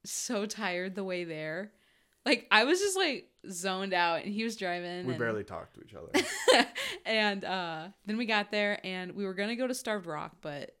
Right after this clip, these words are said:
Speaker 1: we didn't. It was storming.
Speaker 2: There was a terrible storm.
Speaker 1: Yeah. And so
Speaker 2: We got
Speaker 1: <laughs> we
Speaker 2: stuck.
Speaker 1: watched Pitch Perfect in our
Speaker 2: No,
Speaker 1: hotel room.
Speaker 2: before we did that, we went to Applebee's
Speaker 1: <laughs> No.
Speaker 2: before the storm hit, and then we went to Target, and we
Speaker 1: Yeah.
Speaker 2: got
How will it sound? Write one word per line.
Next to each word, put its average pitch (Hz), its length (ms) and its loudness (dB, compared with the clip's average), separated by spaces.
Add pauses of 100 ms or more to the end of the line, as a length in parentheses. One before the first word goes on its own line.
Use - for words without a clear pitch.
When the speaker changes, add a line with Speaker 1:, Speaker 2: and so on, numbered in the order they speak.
(140)
Speaker 1:
we 185 140 -10
didn't. 151 280 -10
It 151 240 -12
was 180 160 -8
storming. - 280 -6
Speaker 2:
There 165 80 -4
was 165 100 -2
a 160 140 -4
terrible 101 500 -8
storm. - 400 -16
Speaker 1:
Yeah. - 300 -12 (240)
And 190 360 -8
so 175 500 -4 (280)
Speaker 2:
We - 60 0
got - 120 6
Speaker 1:
<laughs> - 20 8
we 508 80 4
Speaker 2:
stuck. 427 180 4
Speaker 1:
watched - 320 -4 (320)
Pitch 359 280 -2
Perfect 254 460 -2
in 202 80 -6
our 226 220 -2
Speaker 2:
No, 156 100 8
Speaker 1:
hotel 151 220 8
room. - 160 2
Speaker 2:
before 170 360 6
we 170 80 8
did 156 120 0
that, 135 100 2
we 127 60 2
went 120 100 0
to 120 80 2
Applebee's 120 520 -2
Speaker 1:
<laughs> - 20 -12
No. 127 60 -8
Speaker 2:
before 127 180 -2
the 143 60 -6
storm 117 300 0
hit, 117 240 0
and 113 80 -8
then 117 60 -4
we 110 80 -2
went 110 160 -6
to - 100 -14
Target, 98 680 -4 (460)
and 117 120 -6
we 113 60 -4
Speaker 1:
Yeah. 107 60 -4
Speaker 2:
got 104 240 -2